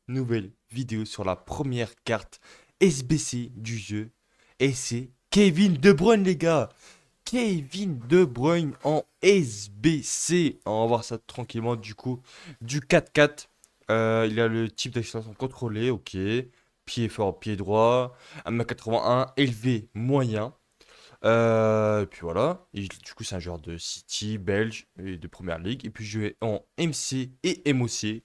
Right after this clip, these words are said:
Je vous rappelle que les modificateurs de poste sont gratuits. Quatre-vingts d'accel, quatre-vingt-deux vitesse, quatre-vingt-quatre de placement off, quatre-vingt-un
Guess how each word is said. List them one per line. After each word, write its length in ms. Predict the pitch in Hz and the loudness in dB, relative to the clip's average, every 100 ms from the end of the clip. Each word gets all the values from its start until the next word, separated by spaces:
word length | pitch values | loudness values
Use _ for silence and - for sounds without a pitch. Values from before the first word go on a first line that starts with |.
| - - | -20 -20
Je 120 | - 95 | -12 0
vous 60 | |
rappelle 240 | 98 104 98 | 0 0 -8
que 100 | 95 | -8
les 60 | |
modificateurs 500 | 85 95 95 104 101 | -8 -8 -10 -12 -10
de 80 | 92 | -10
poste 220 | 107 107 | -8 -8
sont 120 | 120 | -8
gratuits. 420 | 120 101 - 220 - _ _ - - - 170 156 | -6 -6 -8 -16 -16 _ _ -20 -16 -14 -14 -2
Quatre-vingts 300 | 185 - 190 | -2 2 2
d'accel, 280 | 170 175 170 | 2 -2 -6
quatre-vingt-deux 360 | 170 160 147 | -4 -4 -2
vitesse, 580 | 139 135 - 165 170 - | -2 -6 -2 -2 0 -4
quatre-vingt-quatre 460 | - 147 143 139 127 | -6 -6 -6 -6 -6
de 80 | 123 | -6
placement 380 | 135 131 131 - | -8 -6 -8 -4
off, 220 | 139 - | -6 -6
quatre-vingt-un 840 | - 131 - 113 104 _ - 139 | -10 -10 -8 -10 -10 _ -8 -8